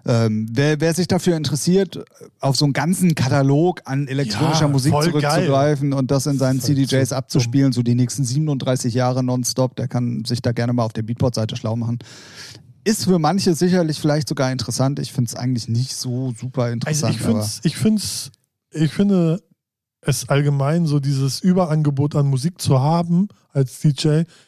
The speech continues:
Speaker 2: ist schon geil. So, jetzt zum Beispiel in deinem Falle, ne, du, wenn du auch verschiedene Genres in verschiedenen Locations, äh, spielst, cool. Aber so, jetzt so, ey, ich hab Zugriff auf alle Techno-Lieder bei Beatport.
Speaker 1: Also, ich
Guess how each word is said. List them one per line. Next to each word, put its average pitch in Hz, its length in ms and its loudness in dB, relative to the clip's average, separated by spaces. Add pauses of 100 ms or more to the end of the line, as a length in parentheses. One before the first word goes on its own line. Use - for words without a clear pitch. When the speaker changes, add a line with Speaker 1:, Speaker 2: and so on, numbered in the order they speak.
(140)
Speaker 2:
ist 196 200 0
schon 202 260 0
geil. 180 440 0 (420)
So, 190 360 2
jetzt 170 280 0
zum 170 160 2
Beispiel 160 220 2
in 147 60 4
deinem 160 200 2
Falle, 202 360 2
ne, 170 120 2
du, 147 100 -2 (440)
wenn 156 100 4
du 160 140 4
auch 143 260 -2
verschiedene 156 480 2
Genres 175 460 0
in 165 80 0
verschiedenen 147 420 0
Locations, 185 500 0 (160)
äh, 160 140 2
spielst, - 440 -2 (100)
cool. 214 240 4 (500)
Aber 165 320 2
so, 160 320 2 (280)
jetzt 143 180 2
so, 170 200 2
ey, 151 140 2
ich 151 160 0
hab - 240 -4
Zugriff 185 380 2
auf 156 260 2
alle 202 320 2
Techno-Lieder 165 720 2
bei 143 200 0
Beatport. 131 540 0
Speaker 1:
Also, 135 260 2
ich - 340 -6